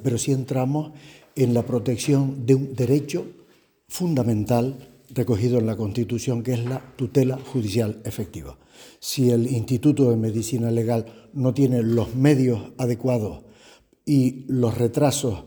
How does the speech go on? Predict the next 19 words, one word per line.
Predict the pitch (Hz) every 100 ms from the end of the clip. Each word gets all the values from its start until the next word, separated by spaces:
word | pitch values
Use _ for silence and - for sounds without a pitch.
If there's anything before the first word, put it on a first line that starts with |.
| - -
continuos | 135 117 151 147 117 90 85 - _ _ _ -
en | 135 127 127
los | 123 110 131
gabinetes | 123 120 123 143 143 123
psicosociales | 143 135 123 131 - 135 127 107 95 - - -
para | 135 143 127
la | 123 135 135
tutela | 135 123 139 131
de | 127 117
menores, | 113 123 110 95 - - - -
para, | 123 135 143 143
eh, | 139 127 120 117 104 - - - -
asuntos | 123 - 135 131 139 -
como | 139 120 123 - -
abusos | 123 117 147 - 123 104
de | 110
menores | 113 117 123 113 95 - - -
no | 131 120 135
son, | 131 143 135 120 104